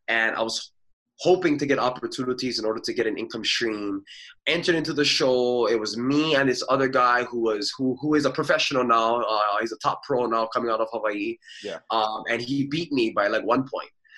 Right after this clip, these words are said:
Speaker 1: And, and, and so it was a tough pill to swallow. Um, a lot of things had been in the process of, you know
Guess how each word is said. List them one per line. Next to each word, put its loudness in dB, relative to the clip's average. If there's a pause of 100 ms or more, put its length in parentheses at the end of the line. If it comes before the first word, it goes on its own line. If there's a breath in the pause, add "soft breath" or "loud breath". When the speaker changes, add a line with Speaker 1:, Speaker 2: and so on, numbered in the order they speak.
(540 loud breath)
Speaker 1:
And, 0
and, 0 (240 loud breath)
and -2
so 2
it 2
was 2
a -6
tough -2
pill 6
to 4
swallow. 2 (100)
Um, 0 (520 loud breath)
a 0
lot 4
of -2
things -2 (320 soft breath)
had 0
been 2
in 2
the 2
process 0
of, 0 (180)
you -2
know 0